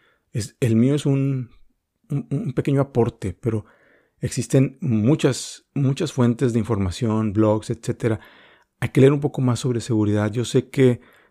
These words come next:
no es el tipo de cosas que uno quiere estar buscando y que uno quiere estar leyendo cuando está, eh, cuando tiene tiempo libre en el internet, pero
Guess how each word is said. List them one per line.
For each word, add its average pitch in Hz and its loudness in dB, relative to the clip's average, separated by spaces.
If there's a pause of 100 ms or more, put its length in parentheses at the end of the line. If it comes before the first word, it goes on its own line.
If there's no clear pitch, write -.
no 117 6
es 113 4
el 113 4
tipo 120 2
de 110 4
cosas 117 -4
que 101 0
uno 107 0
quiere 113 0
estar 104 -4 (480)
buscando 110 2
y 107 0
que 113 -2
uno 107 0
quiere 113 -2
estar 110 -2
leyendo 101 2
cuando 98 0
está, 101 0
eh, 95 0
cuando 117 -4
tiene 113 6
tiempo 113 -2
libre 107 2
en 131 -4
el 98 -2
internet, 101 -2
pero 104 -4